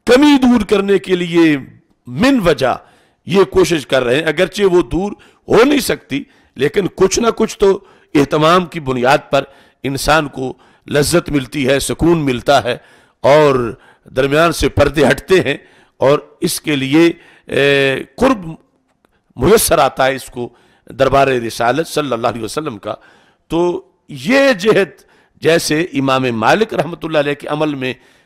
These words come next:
रख कर ही सही माना जा सकता है, इमाम बुखारी रहमतुल्लाह अलैह के अमल में इस जहद को सामने रख के ही सही माना जा सकता है। तो दूसरी तरफ ये जो अमल मीलाद है,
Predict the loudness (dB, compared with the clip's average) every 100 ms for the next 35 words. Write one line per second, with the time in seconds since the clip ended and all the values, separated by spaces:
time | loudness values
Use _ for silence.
0 | _ -12 -2 -2 -2 -2 0 0 -4 -6
1 | -6 -4 -4 -2 -4 -6 -10 -6 -6 -6
2 | -16 _ _ _ _ -6 0 2 0 -2
3 | 0 2 2 2 0 0 -2 -2 0 -2
4 | -4 -6 -2 0 -2 -6 _ _ _ _
5 | -2 0 0 2 0 0 -2 0 0 0
6 | -2 2 0 0 -4 -2 -2 -4 -4 -6
7 | -6 -8 -10 -8 -6 -6 -10 _ _ _
8 | _ _ -10 -6 -6 -6 -8 -4 -2 -2
9 | -4 _ _ _ _ -8 -2 -2 -2 -10
10 | -6 -4 -2 -4 -6 -2 2 2 0 -8
11 | -10